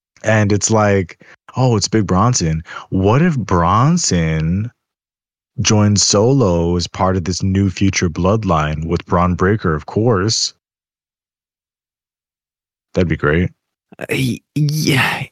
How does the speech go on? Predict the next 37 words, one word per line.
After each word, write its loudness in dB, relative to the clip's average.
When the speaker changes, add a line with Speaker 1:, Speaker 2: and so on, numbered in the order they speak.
Speaker 2:
I 2
actually 0
could 0
see 0
that. 2
I 2
don't 0
know. 0
I 0
know 2
that -2
Bronson 0
Reed 0
is, -2
like, -2
from 0
New 2
Zealand 0
or -4
something, -6
right? 0
Um, 0
Speaker 1:
Yeah, 4
yeah, 2
yeah. 2
Down 2
under. -2
Speaker 2:
Yeah, 2
so 0
I 2
don't, 0
I 0
don't 2
know 2
what 0
his -2
heritage -2